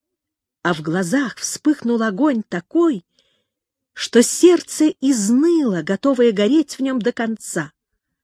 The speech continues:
И он положил к её ногам голову адского грифона, блюющего яд. Внезапно, а когда Азарика представить себе не могла,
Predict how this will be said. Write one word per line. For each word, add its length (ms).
И 100
он 200
положил 520
к 140
её 180
ногам 540
голову 680
адского 600
грифона, 880
блюющего 800
яд. 360
Внезапно, 1040
а 120
когда 440
Азарика 460
представить 600
себе 240
не 100
могла, 440